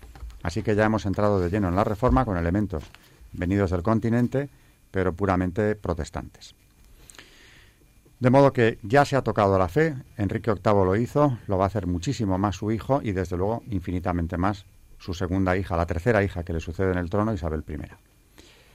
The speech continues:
Eh, antes de pasar a analizar lo que significó la reforma, o mejor dicho, el anglicanismo, en el conjunto de la Iglesia Católica,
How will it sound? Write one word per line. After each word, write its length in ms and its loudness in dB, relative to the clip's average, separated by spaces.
Eh, 400 2
antes 280 2
de 80 2
pasar 320 4
a 320 4
analizar 560 0
lo 140 -2
que 100 -8
significó 540 -2
la 80 4
reforma, 580 0
o 80 -4
mejor 300 -2
dicho, 280 -4
el 60 0
anglicanismo, 720 -2
en 200 -4
el 240 -4
conjunto 400 -2
de 80 2
la 60 0
Iglesia 240 -6
Católica, 480 0